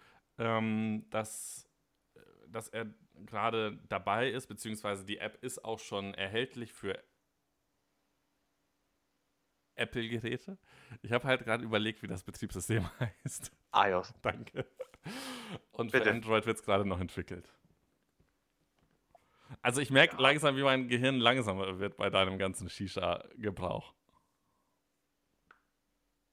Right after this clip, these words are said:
Speaker 2: Wahrscheinlich bin ich wieder schuld.
Speaker 1: Ja. Ja, ähm, das nächste Mal.
Speaker 2: Das, das muss wohl bis nach Hamburg ziehen.
Speaker 1: Es zieht, es zieht enorm bis nach Hamburg. Und
Speaker 2: Hab ich,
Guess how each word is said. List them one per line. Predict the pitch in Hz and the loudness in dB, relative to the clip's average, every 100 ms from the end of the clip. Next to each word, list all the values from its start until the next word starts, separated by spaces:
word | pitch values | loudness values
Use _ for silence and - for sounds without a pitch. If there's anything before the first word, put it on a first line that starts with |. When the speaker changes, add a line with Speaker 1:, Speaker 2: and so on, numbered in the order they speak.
| _ _ _ _ _ _ _ _ | _ _ _ _ _ _ _ _
Speaker 2:
Wahrscheinlich | 104 110 107 104 | 0 4 4 4
bin | 113 | 0
ich | 110 110 | 0 6
wieder | 107 | 8
schuld. | 101 117 107 - - - - - - | 10 8 6 -2 -14 -18 -20 -20 -8
Speaker 1:
Ja. | 110 113 170 135 90 - _ _ _ _ _ _ _ - | 4 8 8 6 2 -6 _ _ _ _ _ _ _ -12
Ja, | 95 101 113 92 92 - | -2 2 2 2 -2 -8
ähm, | 107 107 110 | -4 -2 -2
das | 107 107 | -4 -4
nächste | 127 143 123 | -6 -6 -8
Mal. | 101 104 123 - - | -6 -6 -8 -10 0
Speaker 2:
Das, | 131 139 147 - | 0 2 -4 4
das | 147 147 | 4 6
muss | 160 196 - | 4 4 6
wohl | 165 | 4
bis | 143 175 170 | 6 4 6
nach | 165 151 | 4 6
Hamburg | 117 104 104 - | 2 2 -6 -8
ziehen. | 113 110 | -10 0
Speaker 1:
Es | 113 117 120 - | 0 0 -6 -12
zieht, | - 175 - | -10 -6 -2
es | 107 - | -2 -2
zieht | - 113 | -8 -6
enorm | 107 104 107 98 | -4 -4 -4 -4
bis | 95 | -6
nach | 90 85 | -6 -6
Hamburg. | 87 98 123 _ - - - | -4 -4 -4 _ -20 -18 0
Und | 107 | 2
Speaker 2:
Hab | |
ich, | 143 | 4